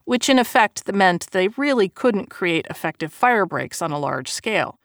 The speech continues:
What resulted was more buildings on fire as debris from the dynamite and exploded buildings floated on the air and landed on non-burning buildings.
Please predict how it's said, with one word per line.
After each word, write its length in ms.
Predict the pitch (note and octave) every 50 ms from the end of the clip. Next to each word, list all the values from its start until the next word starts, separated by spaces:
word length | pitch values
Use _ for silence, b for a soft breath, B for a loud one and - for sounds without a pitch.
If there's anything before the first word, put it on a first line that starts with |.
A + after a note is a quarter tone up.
| _ _ -
What 220 | - A#3+ C4 C4
resulted 480 | C4+ C4+ B3 D4 D4+ E4+ E4+ - E4+ -
was 200 | B3+ A#3+ G#3 -
more 240 | G#3 F#3+ F#3+ F#3 G#3+
buildings 440 | A#3+ A#3+ G#3+ G#3+ A#3 B3 B3 A#3+ B3+
on 160 | B3+ C4+ C4+
fire 440 | - G3 D3 C#3 C3 C3 C#3 D#3 -
as 160 | - F3 F3 F3+
debris 400 | G3 F#3+ G3 G#3+ A3 A#3 A#3+ A#3+
from 180 | - A#3 G3
the 80 | F#3 F#3
dynamite 640 | F3 G#3 G#3+ A#3+ B3+ C4 B3 B3 B3 B3 B3 A#3+ -
and 140 | G#3 F#3
exploded 520 | F3+ - - - - G3 F#3 G3 A3+ F#3+ F#3+
buildings 440 | F#3+ F3 E3 E3 E3 E3 E3 - -
floated 480 | - - C4+ C4+ C4+ C4+ C#4 C#4 C4
on 160 | C4+ B3+ B3
the 120 | B3 B3 A3
air 280 | - F3+ F3+ F3+ F3+
and 160 | F3 E3+ E3+ E3
landed 500 | E3+ F3 F3 E3+ E3+ E3 E3+ D#3+ D#3+ - -
on 260 | E3 D#3 D3 D#3 D3+
non-burning 760 | D#3+ E3+ F3+ F#3+ F#3+ F#3 F3 F3 E3 E3 D#3+ D#3+ D#3 D3 D3
buildings. 640 | D#3 F#3+ B3+ C#4+ A3 F3 C#3 C3 C#3 G3+ A3 -